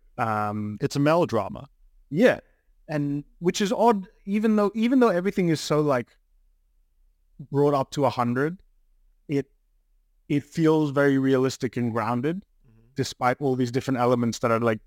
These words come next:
Speaker 1: as you said, taking it to, like, a melodramatic place.
Speaker 2: Yeah.
Speaker 1: Um, even, like, the dialogue, right, is quite, <laughs> is quite over the top.
Speaker 2: By the
Speaker 1: Uh,
Speaker 2: way,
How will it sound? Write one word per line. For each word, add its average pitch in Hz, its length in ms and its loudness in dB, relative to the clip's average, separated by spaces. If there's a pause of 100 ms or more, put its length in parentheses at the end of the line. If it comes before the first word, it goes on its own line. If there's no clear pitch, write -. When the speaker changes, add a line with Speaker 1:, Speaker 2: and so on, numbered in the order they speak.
Speaker 1:
as 120 140 -2
you 110 60 -6
said, 113 200 -2
taking 117 220 0
it 107 180 -2
to, 113 100 -6
like, 107 200 0
a 113 40 -6
melodramatic 110 680 -2
place. - 360 -16 (260)
Speaker 2:
Yeah. 104 360 -20
Speaker 1:
Um, 107 240 -20 (380)
even, 190 240 2
like, 131 160 4
the 131 100 -2
dialogue, 127 540 2
right, 120 220 -2
is 117 180 -10
quite, 120 360 -2 (140)
<laughs> - 120 -16
is 151 120 -6
quite 170 340 -2 (120)
over 160 120 0
the 147 160 0
top. - 360 -10 (600)
Speaker 2:
By 190 160 2
the 185 60 0
Speaker 1:
Uh, 170 40 -4
Speaker 2:
way, 143 200 0